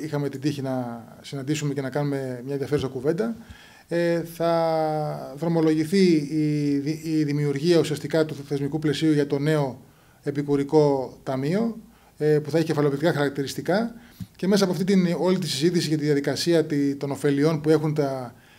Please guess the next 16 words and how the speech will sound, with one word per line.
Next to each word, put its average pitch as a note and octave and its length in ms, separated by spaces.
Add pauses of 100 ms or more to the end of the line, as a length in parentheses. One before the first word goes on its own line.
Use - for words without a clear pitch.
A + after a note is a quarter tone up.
(140)
που D3+ 120
έχει D3 500 (260)
η D3 40
κεφαλαιοποίηση, C#3+ 880 (460)
ε, E3+ 420
θα F3 200
έχει, F#3+ 480
πιστεύω, F#3 280
παρεπόμενες F3 440
επι-, D#3 260
ε, C#3+ 400
συνέπειες F3+ 560
και F#3 120
για E3+ 200
τον, C#3 260
ε, B2 580